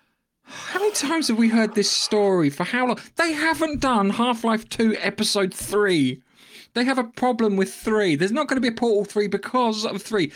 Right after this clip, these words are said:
There's not gonna be Counter-Strike three. Yeah? Th-, th-, th-, th-, you may hear the other things, but there'll never be a Counter-Strike three. It, just,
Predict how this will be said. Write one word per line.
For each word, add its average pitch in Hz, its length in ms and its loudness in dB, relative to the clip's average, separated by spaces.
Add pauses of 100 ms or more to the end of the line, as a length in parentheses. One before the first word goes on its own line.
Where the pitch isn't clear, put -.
(160)
There's 160 160 0
not 240 60 2
gonna 208 100 0
be 208 80 0
Counter-Strike 202 680 -2
three. 131 460 -2 (800)
Yeah? 208 380 0 (220)
Th-, - 140 -6
th-, 131 400 -6
th-, 147 180 -4
th-, 139 140 -4
you 160 120 -2
may 180 180 0
hear 185 160 0
the 180 100 0
other 170 100 -4
things, 151 140 -4
but 139 140 -6
there'll 127 160 0
never 180 180 0
be 180 80 0
a - 40 -2
Counter-Strike 156 440 -4
three. 113 340 -4
It, 120 160 -4 (1000)
just, 202 260 -2